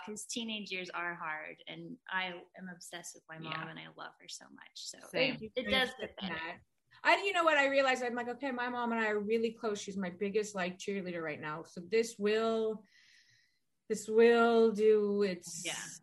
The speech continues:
Speaker 3: thing." I just back, just, right? Pull out, pull out, Eden.
Speaker 2: Yeah.
Speaker 1: Yeah.
Speaker 3: That was the wrong way of putting it, but you know what I mean. <laughs>
Speaker 1: <laughs> I kinda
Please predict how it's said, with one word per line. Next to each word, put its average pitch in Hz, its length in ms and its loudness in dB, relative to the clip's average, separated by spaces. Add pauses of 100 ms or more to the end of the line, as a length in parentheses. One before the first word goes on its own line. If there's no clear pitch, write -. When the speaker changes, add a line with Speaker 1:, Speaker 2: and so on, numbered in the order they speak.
(200)
Speaker 3:
thing." 165 320 -4
I 185 40 -8
just - 220 -12
back, 170 340 -2
just, 202 220 -8 (100)
right? 233 320 6
Pull 233 180 6
out, 151 320 -2
pull 254 140 2
out, 160 240 2
Eden. 135 240 -10 (680)
Speaker 2:
Yeah. 151 280 -4 (360)
Speaker 1:
Yeah. 190 120 -10
Speaker 3:
That 285 160 10
was 294 140 8
the 269 80 6
wrong 247 200 4
way 226 120 8
of 202 120 6
putting 208 240 2
it, 175 180 -6
but 175 200 -6
you 180 100 -10
know 170 80 -8
what 160 140 -8
I - 60 -10
mean. - 200 -10
<laughs> - 640 6 (180)
Speaker 1:
<laughs> 277 1040 0
I 269 100 6
kinda 453 300 4